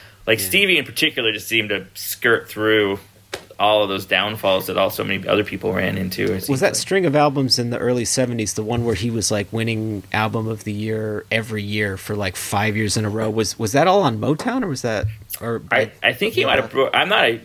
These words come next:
Speaker 1: I'm not a, an expert, but if I'm remembering from stuff I've heard, he did break away at some point. And
Speaker 2: Yeah.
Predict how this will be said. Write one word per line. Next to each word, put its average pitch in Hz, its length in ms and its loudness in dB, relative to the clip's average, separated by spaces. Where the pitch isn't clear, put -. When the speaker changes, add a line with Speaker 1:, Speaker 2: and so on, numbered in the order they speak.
Speaker 1:
I'm 123 120 2
not 139 180 4
a, 98 240 -4
an 113 80 -2
expert, 127 420 0
but 95 280 2
if 92 100 -8
I'm 107 160 0
remembering 104 400 0
from 101 140 -14
stuff 101 240 -2
I've 92 160 -2
heard, 101 260 0
he 98 160 -6
did 101 180 -6
break 92 280 -6
away 90 280 -2
at - 80 -12
some 92 200 -10
point. 95 360 -6
And 92 400 -4
Speaker 2:
Yeah. 104 240 -6